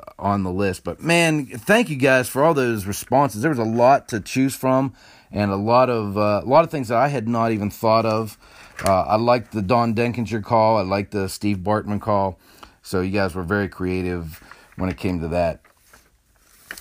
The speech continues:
All right, um, I don't have much in the way of pepper, uh, this week. Um, oh, actually, yeah. Before I get on it, let me throw, uh, let me throw out our question of the week for next week. So, uh, with the Red River rivalry, uh, this past week,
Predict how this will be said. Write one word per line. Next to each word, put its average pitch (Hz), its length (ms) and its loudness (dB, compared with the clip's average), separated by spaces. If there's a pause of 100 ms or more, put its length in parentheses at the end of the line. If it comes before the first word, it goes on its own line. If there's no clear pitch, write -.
(420)
All 180 80 8
right, 180 260 2
um, 170 400 2
I 208 120 -2
don't 214 140 2
have 196 200 2
much 180 300 0
in 160 80 -2
the 156 80 0
way 147 320 0
of 117 240 -4
pepper, 147 560 0 (320)
uh, 117 200 2
this 127 240 -4
week. 135 440 -2 (580)
Um, 90 440 -2 (580)
oh, 196 100 8
actually, 226 320 4
yeah. 226 160 -4
Before 147 300 -2
I 190 40 0
get 175 140 -2
on 185 160 0
it, 120 100 -6 (160)
let 202 120 0
me 226 80 2
throw, 208 300 4
uh, 185 120 0
let 196 80 -4
me 208 80 2
throw 202 260 2
out 175 160 2
our 160 140 2
question 170 380 -2
of - 20 0
the 151 60 0
week 151 160 0
for 147 80 -4
next 147 200 0
week. 98 140 -2
So, 131 260 2 (380)
uh, 120 320 4
with 170 160 0
the 160 80 2
Red 208 380 2
River 175 460 2
rivalry, 131 1000 0 (360)
uh, 101 280 2
this 107 160 -4
past 104 340 2
week, 117 340 -2